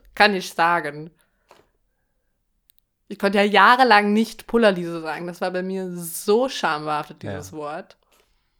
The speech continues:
Speaker 2: Ja. Also deswegen, glaube ich, spielt das schon mit rein. Das andere ist natürlich, glaube ich, auch immer, wie wir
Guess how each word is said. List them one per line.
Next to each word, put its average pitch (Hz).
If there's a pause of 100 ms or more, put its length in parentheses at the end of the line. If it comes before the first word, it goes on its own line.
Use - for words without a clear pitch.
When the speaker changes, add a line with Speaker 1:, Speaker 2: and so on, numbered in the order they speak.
(240)
Speaker 2:
Ja. 95 (800)
Also 110
deswegen, 117
glaube 110
ich, -
spielt -
das 104
schon 107
mit 120
rein. 123 (380)
Das 104
andere 127
ist 127
natürlich, 120
glaube 117
ich, -
auch 110
immer, 104
wie 104
wir 101